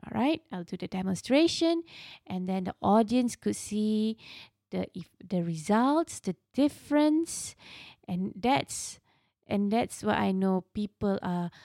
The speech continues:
listening, and I got their attention. And when I know, when my message resonates to my audience, then what I'm saying is right. And when I'm saying is right, I feel more confident,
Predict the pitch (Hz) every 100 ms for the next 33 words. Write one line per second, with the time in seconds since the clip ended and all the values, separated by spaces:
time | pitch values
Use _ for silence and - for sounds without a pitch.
0 | _ 185 202 196 208 202 202 196 - 185
1 | 185 180 185 180 180 196 190 - 185 -
2 | - 180 175 - 185 185 185 175 185 -
3 | 202 185 190 190 190 226 311 339 - -
4 | - _ _ _ _ - 190 180 180 180
5 | 180 180 190 190 208 - - 185 185 175
6 | 180 185 202 - - - 185 180 - 175
7 | 180 180 214 277 453 - - - - -
8 | - _ _ _ _ _ _ _ 220 220
9 | 262 294 - _ _ _ 190 196 185 175
10 | 202 202 190 - 185 180 180 - 190 175
11 | 180 185 180 196 185 175 - 185 185 170
12 | - 180 196 180 180 - 175 - - 160
13 | 156 -